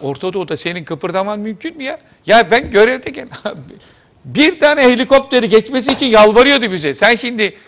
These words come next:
kalkacaksın da bize orada, e, devlet kuracaksın. Üç köfte beş kuruşu yok arkadaş, dur bakalım yani. Sen, ben her zaman söylüyorum Amerikalılara, siz dünyanın reisi olabilirsiniz. Bu bölgenin ordusu da Türkiye Cumhuriyeti Devleti'dir.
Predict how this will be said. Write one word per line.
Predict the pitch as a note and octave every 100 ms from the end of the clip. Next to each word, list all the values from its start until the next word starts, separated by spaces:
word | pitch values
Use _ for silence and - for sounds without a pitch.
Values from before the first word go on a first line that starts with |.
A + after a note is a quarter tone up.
| _
kalkacaksın | F#3+ A3 - C4 G#3
da | F#3+
bize | G3+
orada, | A#3+ G3 A#3+ C4+
e, | - - E3+ D#3+
devlet | F#3 F#3+ G3
kuracaksın. | D#3+ C3+ C3 B2 _ _ _ _ _ _
Üç | D#3 -
köfte | F3+ - F#3
beş | F#3 F3+
kuruşu | G3+ F3
yok | C4 G3+
arkadaş, | F#3 G#3 F3+ C3
dur | F3+
bakalım | G#3 F3 C#3 F#2+
yani. | F#2+ E2+ _ _ _ _ _
Sen, | - E3+ G3 - E3+
ben | D#3+
her | G#3 A#3
zaman | A#3+ A#3
söylüyorum | - A#3+ A#3 F3+
Amerikalılara, | D3+ C3 B2 G2+
siz | G2+ A3+ G3+
dünyanın | F3 E3 E3+ D3+
reisi | C#3+ C3+ C#3+
olabilirsiniz. | B2 A2+ A2 - F#2+ _ _ _ _ -
Bu | F3+
bölgenin | G3+ G3 G3+
ordusu | F#3+ F#3 G3+
da | F#3
Türkiye | G3 F#3 F#3 D#3
Cumhuriyeti | D3+ D#3 C#3+ C3
Devleti'dir. | B2+ B2+ B2 G2